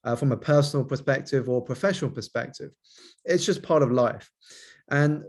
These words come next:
for me, the ability to adapt and to respond better to them is really the journey from ego to humility.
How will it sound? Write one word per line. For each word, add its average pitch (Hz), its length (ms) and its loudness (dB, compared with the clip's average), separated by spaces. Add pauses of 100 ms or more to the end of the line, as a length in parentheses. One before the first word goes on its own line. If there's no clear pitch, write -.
for - 220 -6
me, 151 440 4
the 139 160 -2
ability 170 720 0 (120)
to 135 160 -2
adapt 123 600 -2
and 123 200 -6
to 127 80 -4
respond 120 720 0
better 175 360 0
to - 160 -8
them 110 320 -6 (460)
is 147 200 2
really 185 300 4
the 147 140 4
journey 143 320 2
from 135 180 -4
ego 131 240 -2
to 120 160 -6
humility. 120 500 -4